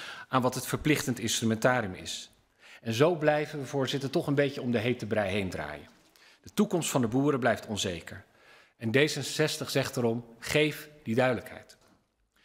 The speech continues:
Zodat boeren de vrijwillige mogelijkheden met beide handen aan kunnen grijpen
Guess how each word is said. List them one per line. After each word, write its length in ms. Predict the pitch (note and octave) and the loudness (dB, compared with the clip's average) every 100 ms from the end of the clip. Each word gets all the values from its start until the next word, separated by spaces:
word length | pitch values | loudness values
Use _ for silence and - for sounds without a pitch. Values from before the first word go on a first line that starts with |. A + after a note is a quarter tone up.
| - | -20
Zodat 240 | - A#2 G2 | -2 -2 2
boeren 320 | D3+ F#3 D3+ | 4 4 2
de 60 | |
vrijwillige 500 | A#2+ B2+ A#2+ F3 E3+ | 2 2 4 2 4
mogelijkheden 560 | C3+ D3 F3 D3 A#2 C3 | 4 4 2 -2 0 0
met 220 | D3 A#2 | -2 0
beide 500 | - F#3 G3+ F3 F3 | 2 2 2 0 -2
handen 340 | F3 D3 D3 C#3 | 0 2 2 2
aan 200 | D3 D3 | 2 2
kunnen 220 | B2+ A#2 | 0 0
grijpen 480 | - G#2+ A2 - | 2 2 2 -2